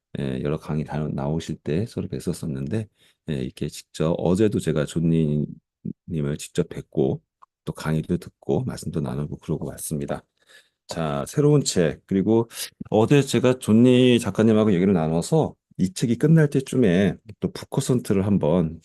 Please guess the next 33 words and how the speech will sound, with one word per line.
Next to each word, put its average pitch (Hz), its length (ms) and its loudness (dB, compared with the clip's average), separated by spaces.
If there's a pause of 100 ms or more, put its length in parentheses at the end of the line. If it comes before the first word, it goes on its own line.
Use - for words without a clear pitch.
그, 73 480 -4
존 95 200 4
리의 104 220 4
부자 98 260 -2
학교에서 90 640 -2
역삼역에 120 540 0
있습니다. 76 540 -2 (640)
존 92 140 4
리 95 160 4
부자 - 220 -2
학교에서 90 360 0
북커선트를 95 840 -4
할 127 80 -2
수 - 160 -2
있도록 85 440 -2
지금 85 140 -2
초석을 123 380 -2
다지고 85 360 -6
왔으니까요. 80 800 -2 (240)
아마 85 160 -4
여러분 80 220 -4
기대해 92 360 0
보시고 95 640 0 (200)
제가 82 180 -2
일정 92 240 0
잡히면 92 380 0
연락 82 200 -2
드릴 82 220 -6
테니까 76 320 -8
시간 104 300 -4
비워 92 180 0
놓으시기 85 340 -4
바라겠습니다. 76 680 -8